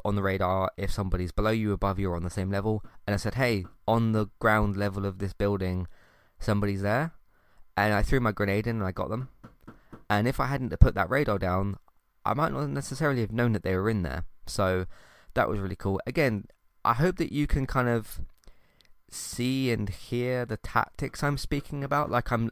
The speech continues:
I'm experimenting with these new things, having a lot of fun with experimenting with these new things, um,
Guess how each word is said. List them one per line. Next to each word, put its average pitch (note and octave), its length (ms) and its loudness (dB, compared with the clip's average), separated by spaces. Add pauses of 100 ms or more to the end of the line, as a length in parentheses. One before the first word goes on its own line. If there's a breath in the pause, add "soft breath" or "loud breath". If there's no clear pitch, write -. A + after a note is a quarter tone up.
I'm G#2+ 160 0
experimenting B2+ 800 -2
with A2+ 140 -2
these A2 160 -6
new A2+ 140 0
things, A2 300 0
having A#2+ 240 -2
a G2+ 60 -2
lot A#2+ 160 2
of - 120 4
fun G#2+ 240 2
with G2+ 120 0
experimenting G2+ 680 0
with G2 100 -4
these G2 200 -4
new G2+ 120 -2
things, G2+ 440 -4 (720 loud breath)
um, G2+ 460 4